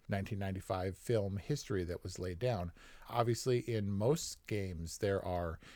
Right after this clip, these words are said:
you can choose to be the good guy humanoid fighter, or you can be the bad guy four-armed dude,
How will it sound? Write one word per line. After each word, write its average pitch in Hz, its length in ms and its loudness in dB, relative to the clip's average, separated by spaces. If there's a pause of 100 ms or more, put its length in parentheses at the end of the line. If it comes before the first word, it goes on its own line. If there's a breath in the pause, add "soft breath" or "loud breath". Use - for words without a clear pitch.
(100)
you 110 140 0
can 98 160 -2
choose 107 360 0
to 107 120 -2
be 98 240 -2
the 90 320 0 (240)
good 117 240 6
guy 98 500 2 (100)
humanoid 113 640 2
fighter, 104 400 4
or 113 200 4
you 110 160 2
can 107 180 0
be 104 160 0
the 92 100 -6
bad 98 320 -2
guy 87 300 -2
four-armed 98 800 2
dude, 78 300 -8